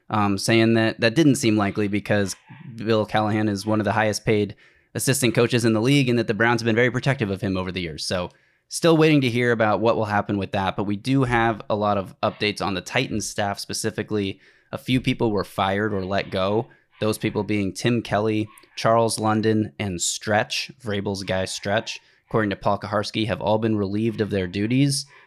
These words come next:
I don't think it's a shock here to see that, you know, the coaching, that the staff will have a lot of turnover. It's pretty common for a new head coach to come in and hire almost an entirely new staff.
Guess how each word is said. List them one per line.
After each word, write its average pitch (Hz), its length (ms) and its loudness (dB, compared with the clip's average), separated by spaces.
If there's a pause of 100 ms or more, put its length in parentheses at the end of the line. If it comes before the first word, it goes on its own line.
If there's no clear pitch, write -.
(160)
I - 80 0
don't 123 160 2
think 120 180 0
it's 113 100 -6
a 87 60 -6
shock 135 400 0
here 196 220 -2
to 190 120 -8
see 202 420 -2
that, 185 380 2
you 180 140 2
know, 180 100 4
the 175 120 2
coaching, 170 480 0
that 143 160 -6
the 151 100 0
staff 160 360 0
will 156 100 0
have 160 120 2
a 143 60 2
lot 151 180 4
of 147 60 0
turnover. 160 500 2
It's 127 240 -2
pretty 151 420 -2
common 151 380 2
for 143 280 2
a 131 60 2
new 139 180 4
head 143 200 0
coach 143 220 0
to 139 80 -6
come 139 180 0
in 143 120 2
and 127 120 0
hire 127 340 -2
almost 127 380 0
an 123 80 0
entirely 131 640 0
new 151 160 4
staff. 165 420 -2